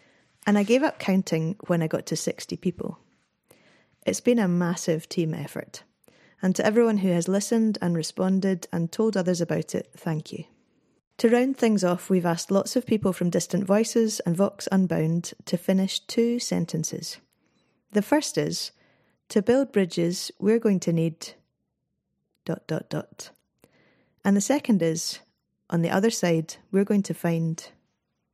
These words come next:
The voices and reflections that you're about to hear belong to William, Lynn, Lisa, Andy, Fergus, John, Gordon, Stephen,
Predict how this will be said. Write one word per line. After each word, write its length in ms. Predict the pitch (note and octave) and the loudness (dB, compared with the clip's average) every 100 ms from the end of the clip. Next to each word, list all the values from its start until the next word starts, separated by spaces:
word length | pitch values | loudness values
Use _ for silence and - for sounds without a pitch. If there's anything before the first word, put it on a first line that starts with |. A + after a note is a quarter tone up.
| _ _ _ _ _ _ _ _ | _ _ _ _ _ _ _ _
The 80 | - | -2
voices 500 | F3+ G#3+ A3+ A#3+ G#3 | 2 2 4 2 2
and 180 | - F#3 | 2 0
reflections 760 | F3 F#3+ F#3 - F#3+ F#3 F3+ | 2 0 -2 -2 -2 0 0
that 180 | - - | -2 -2
you're 180 | F3+ G3 | 0 2
about 260 | G3+ F#3+ - | 2 0 0
to 100 | E3+ | -4
hear 360 | - C#3+ D#3+ - - - _ - | -2 -2 -4 -8 -18 -20 _ 0
belong 340 | E3 D#3 D#3 | 2 2 -2
to 180 | - D3+ | -4 0
William, 480 | E3+ G#3 A3 E4 C4+ _ _ _ | 2 4 2 0 -6 _ _ _
Lynn, 400 | F3 E3 F#3 A3+ - _ _ | 0 2 2 0 -6 _ _
Lisa, 420 | F3 F3+ G#3 B3+ - _ _ | 0 0 0 -2 -6 _ _
Andy, 480 | E3+ E3 D#3+ F3+ G#3+ _ _ | 0 0 0 -2 -4 _ _
Fergus, 760 | - - E3+ E3 G#3 - - - _ - | -6 0 0 0 -2 -4 -10 -12 _ -4
John, 400 | D#3+ D3+ E3 F3+ _ _ _ _ | -2 0 -2 -4 _ _ _ _
Gordon, 540 | F#3+ G3 G3 G#3 G#3 - _ | 2 2 4 2 2 -2 _
Stephen, 640 | - - F3+ D#3 D#3+ F3+ | -16 -2 0 0 0 -2